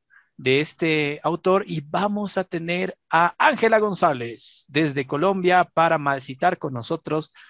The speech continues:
sobre este cuento. Así que esperen en esta semana porque va a salir la lectura del cuento completa y va a salir... De hecho ya tenemos la lectura del cuento, ahora que me estoy acordando.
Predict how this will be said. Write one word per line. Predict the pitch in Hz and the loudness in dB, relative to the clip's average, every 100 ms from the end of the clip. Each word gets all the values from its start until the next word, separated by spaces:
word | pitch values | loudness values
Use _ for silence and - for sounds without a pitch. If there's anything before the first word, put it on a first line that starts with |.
| - | -20
sobre | _ 139 127 156 | _ -4 0 0
este | - 180 | 0 -2
cuento. | - 180 139 _ - _ _ - - | -2 -4 -6 _ -20 _ _ -20 -10
Así | 123 151 | -8 -8
que | - 135 | -6 -4
esperen | 113 - - 196 185 | -6 -4 2 4 4
en | 151 | 2
esta | 151 151 | -2 -2
semana | - 143 180 202 202 | -4 0 0 2 0
porque | 185 147 135 | -2 -6 -6
va | 135 | -4
a | |
salir | 135 127 135 131 | -4 -4 -4 -2
la | 123 | -4
lectura | 110 - - 285 254 | -6 -12 0 4 4
del | 131 127 | 2 -2
cuento | 156 156 147 | -2 0 -4
completa | 131 117 113 214 226 240 247 _ _ _ | -10 -8 2 2 4 0 0 _ _ _
y | - | -4
va | 147 | 0
a | 180 | 0
salir... | 196 160 190 - _ _ _ _ - _ | 0 -4 -8 -10 _ _ _ _ -20 _
De | 185 | 2
hecho | 240 311 | 2 4
ya | 208 | 4
tenemos | - 180 277 339 | 2 2 2 2
la | 156 | 2
lectura | 123 - 180 160 | 0 0 4 4
del | 127 | 4
cuento, | - 226 269 | 2 2 4
ahora | 220 220 | 2 2
que | 151 | -2
me | |
estoy | 135 196 | -4 -4
acordando. | - 123 135 233 156 101 | -2 -2 0 -2 -4 -8